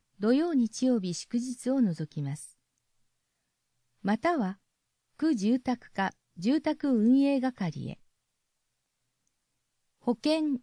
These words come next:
年金。社会保険料、国民年金保険料、控除証明書の発行。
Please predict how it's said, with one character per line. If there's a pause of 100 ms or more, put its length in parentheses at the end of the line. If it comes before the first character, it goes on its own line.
年
金。 (1200)
社
会
保
険
料、 (280)
国
民
年
金
保
険
料、 (400)
控
除
証
明
書
の
発 (140)
行。